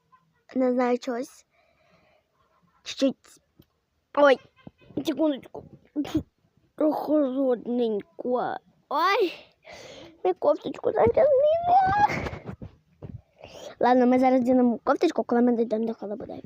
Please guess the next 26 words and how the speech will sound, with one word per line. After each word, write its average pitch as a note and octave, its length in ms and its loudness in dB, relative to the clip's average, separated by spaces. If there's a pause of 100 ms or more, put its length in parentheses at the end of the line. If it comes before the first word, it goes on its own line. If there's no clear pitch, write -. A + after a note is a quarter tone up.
(100)
Після. C#4 680 0 (2250)
О, B3+ 120 -4
боже, A#3+ 260 -6
що - 180 -14
за B3+ 100 -6
паличка, A#3+ 520 -10
уйди A3+ 300 -10
отсюда. - 440 -12 (960)
І, F4+ 140 4
коротше, D4 500 -2
в - 20 2
нас D#4 360 0
дуже C#4+ 300 0
крута C#4 300 -2
ота B3+ 180 -4
серія. C#4+ 520 0 (400)
Це D#4 100 2
вже D#4 140 2
друга D4 280 2
серія D4 440 0
зразу. B3 380 0
Я C4 200 4
вже C#4 140 4
виклала B3+ 560 0
ще A#3 440 -4
одну, D4+ 200 2